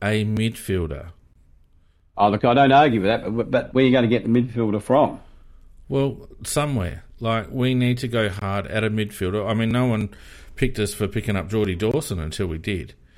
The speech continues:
Speaker 1: We've got to go for a midfielder. We've got plenty of blokes that can play off halfback. We have got
Speaker 2: Yeah.
Speaker 1: to go for a big, strong, dynamic midfielder. Have to,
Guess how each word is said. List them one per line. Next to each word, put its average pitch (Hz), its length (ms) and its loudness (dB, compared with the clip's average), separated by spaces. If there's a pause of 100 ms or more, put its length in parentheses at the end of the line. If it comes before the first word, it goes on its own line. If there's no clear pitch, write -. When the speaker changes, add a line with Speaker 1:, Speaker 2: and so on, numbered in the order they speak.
(640)
Speaker 1:
We've 117 320 2
got 123 300 -2
to 127 180 -4
go 98 320 0
for 98 320 -2
a 95 40 -2
midfielder. 92 800 -4 (160)
We've 95 220 -2
got - 340 -10
plenty 139 460 -4
of 117 100 -4
blokes 98 340 -4
that - 140 -10
can 95 160 -10
play 98 260 -4
off 87 140 -6
halfback. - 720 -8 (640)
We 101 180 -4
have 90 280 -6
got 104 100 -4
Speaker 2:
Yeah. 110 180 0
Speaker 1:
to - 180 -6
go 92 640 0 (400)
for 98 640 -2 (100)
a 85 460 -2 (500)
big, 123 400 0 (100)
strong, 95 760 -4
dynamic 92 600 -6
midfielder. 85 640 -6 (1300)
Have - 260 -4
to, 82 180 -4